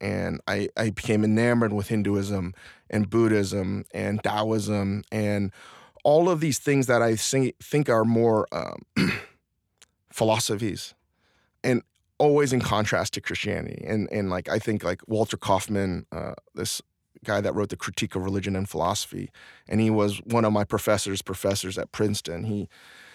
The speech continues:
he said that those that grow up in the faith are the most critical of it. And I just compared everything to the faith that I grew up in. And I thought that it was just an imperfect system for me. And I studied religion not for religious sake, 'cause I'm not that religious, actually, at all.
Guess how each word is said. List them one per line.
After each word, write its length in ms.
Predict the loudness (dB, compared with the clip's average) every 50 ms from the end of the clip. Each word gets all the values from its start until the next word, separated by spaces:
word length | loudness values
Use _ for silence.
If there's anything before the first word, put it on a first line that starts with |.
| -20 _
he 180 | -4 -2 -2 0
said 280 | 0 2 2 2 2
that 200 | 0 0 -2 0
those 200 | 0 0 0 2
that 120 | 0 -2 -2
grow 220 | 0 0 2 2
up 140 | 0 -2 -4
in 60 | -6
the 60 | -6
faith 320 | -6 -4 -4 -4 -4 -4 -4
are 80 | -4
the 120 | -4 -4 -4
most 260 | -4 -4 -4 -6 -4
critical 420 | -4 -4 -4 -4 -6 -6 -6 -6
of 120 | -6 -6 -8
it. 120 | -12 -14 -16 _ -12
And 320 | -8 -8 -6 -6 -8 -8 -4 -2
I 180 | 0 0 0
just 240 | 0 0 0 -2 -2 _ _ -14
compared 360 | -10 -2 0 2 2 2 2 0
everything 560 | 0 2 4 4 2 2 2 2 2 0 0 -2
to 140 | -4 -4
the 100 | -4 -4
faith 280 | -4 -2 -2 -2 -2 -2
that 120 | -2 -2
I 160 | 0 0 -2 -2
grew 200 | -4 -4 -2 -2
up 180 | -2 -4 -6
in. 260 | -10 -14 -14 -14 -16 -12 -8
And 280 | -6 -4 -2 -2 -2 -2
I 80 | -2
thought 280 | -2 0 -2 -2 0 0
that 160 | 0 0 0
it 100 | 0 -2
was 220 | -2 -2 -2 -2
just 240 | -4 -4 -6 -4 -2
an 100 | -2 0
imperfect 520 | 0 -2 -2 -2 -4 -4 -4 -6 -8 -8 -8
system 360 | -6 -6 -6 -6 -8 -10 -10
for 160 | -10 -12 -12
me. 160 | -12 -14 -14 -16 _ -20 -20 -20 -20 -20 -20 -20 -20 -20 -20 -20 _ _ _ 0
And 200 | 2 4 4 4
I 100 | 4 2
studied 360 | 2 2 2 4 4 4 4
religion 440 | 4 4 4 4 4 2 2 4 4
not 200 | 4 2 2 0
for 160 | 0 0 0
religious 420 | 2 2 2 2 2 2 0 0
sake, 180 | 0 0 0 0
'cause 140 | 0 0 2
I'm 160 | 2 4 4
not 260 | 4 2 0 0 0
that 200 | 0 0 0 0
religious, 520 | -2 -4 -4 -4 -4 -4 -6 -8 -10 -8 -4
actually, 500 | -2 -2 -2 -2 -2 -4 -4 -4 -2 -2
at 140 | 0 2 2
all. 360 | 2 2 2 2 0 -4 -10